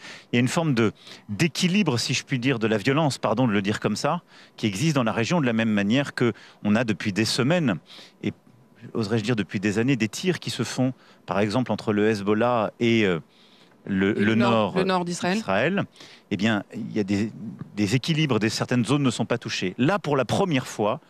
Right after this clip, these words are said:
Speaker 1: l'Iran a décidé d'envoyer des frappes depuis son sol, sur le sol d'Israël. Et c'est un changement, une rupture profonde.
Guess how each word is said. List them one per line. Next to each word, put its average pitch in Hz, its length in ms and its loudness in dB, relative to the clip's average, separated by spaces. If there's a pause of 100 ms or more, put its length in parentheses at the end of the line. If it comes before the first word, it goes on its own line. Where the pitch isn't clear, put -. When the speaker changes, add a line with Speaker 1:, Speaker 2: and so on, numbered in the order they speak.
(300)
Speaker 1:
l'Iran 139 300 2
a 127 80 0
décidé 117 400 -2
d'envoyer 147 720 0
des 131 120 0
frappes - 360 -8
depuis 113 340 -4
son 175 180 -2
sol, 117 320 0
sur - 120 -6
le 110 60 -2
sol 107 260 -2
d'Israël. 98 460 -2 (420)
Et 120 60 -4
c'est 147 180 -2
un 156 80 2
changement, 156 400 0
une 165 80 2
rupture 156 340 0
profonde. 104 520 -4